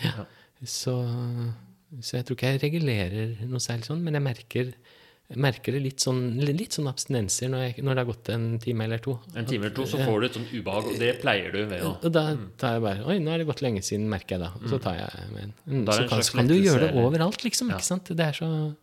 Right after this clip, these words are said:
Speaker 1: enkelt.
Speaker 2: Mm.
Speaker 1: Det er liksom ikke sånn som, eh, hvis du hadde røyket da, så måtte du gått ut og sånne ting.
Speaker 2: Ja.
Speaker 1: Den snus kan du ta hvor som helst, på en måte.
Speaker 2: Har du noe sånn sosiale, noen får jo litt sånn connection med andre snusere. Opplever du
Speaker 1: Nei,
Speaker 2: det?
Speaker 1: nei.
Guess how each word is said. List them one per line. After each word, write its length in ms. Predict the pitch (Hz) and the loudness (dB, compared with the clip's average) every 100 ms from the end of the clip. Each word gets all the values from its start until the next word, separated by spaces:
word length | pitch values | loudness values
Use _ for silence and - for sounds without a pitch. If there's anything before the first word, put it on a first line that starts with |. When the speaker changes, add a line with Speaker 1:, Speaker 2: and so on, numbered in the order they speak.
| _ | _
Speaker 1:
enkelt. 360 | 123 117 - - 147 | -6 -6 -10 -12 -10
Speaker 2:
Mm. 180 | 123 101 - | -6 -6 -2
Speaker 1:
Det 40 | |
er 60 | 156 | -2
liksom 180 | 143 143 | 0 0
ikke 120 | 139 151 | 2 2
sånn 200 | 139 - | 2 0
som, 200 | 139 135 | 0 2
eh, 160 | 127 | 2
hvis 220 | 127 - | 0 -2
du 120 | - 123 | 0 2
hadde 180 | 127 123 | 6 6
røyket 320 | 113 - - | 4 2 0
da, 80 | 117 | 0
så 120 | - | 2
måtte 140 | 156 - | 2 2
du 100 | 104 | 2
gått 180 | 110 104 | 4 6
ut 320 | 104 117 - | 6 6 0
og 60 | 127 | 0
sånne 160 | 120 | 0
ting. 120 | 127 - - - 120 | -2 -4 -8 -10 -6
Speaker 2:
Ja. 100 | 120 | 0
Speaker 1:
Den 160 | 139 131 | 4 4
snus 240 | 139 151 | 2 0
kan 120 | - 135 | 2 0
du 80 | |
ta 120 | 135 135 | 0 0
hvor 140 | 110 | 0
som 140 | - 120 | 0 0
helst, 260 | 107 - | 0 -2
på 80 | 123 | 0
en 60 | 120 | 0
måte. 240 | 113 151 - _ - | 0 -6 -12 _ -4
Speaker 2:
Har 140 | 110 | 0
du 60 | 104 | 0
noe 160 | 120 120 | -2 -6
sånn 220 | 120 113 | -8 -8
sosiale, 1300 | 110 123 110 92 92 92 101 101 104 104 107 107 101 127 | -10 -8 -6 -4 -4 -4 -4 -4 -4 -6 -6 -8 -10 -6
noen 360 | 120 110 135 - - - | -2 -2 -4 -8 -18 0
får 100 | 120 | 4
jo 60 | 117 | 4
litt 120 | 120 | 2
sånn 140 | 117 | 0
connection 460 | - 117 107 - 135 | 0 0 0 -2 0
med 80 | 127 | 0
andre 280 | 110 98 113 | 0 -2 -4
snusere. 480 | 123 101 - 113 226 - - | -4 -6 -6 -8 -10 -16 -10
Opplever 320 | - 101 101 | -6 -2 2
du 80 | 104 | 6
Speaker 1:
Nei, 140 | 110 | 6
Speaker 2:
det? 80 | - | 6
Speaker 1:
nei. 300 | 117 156 214 | 4 4 0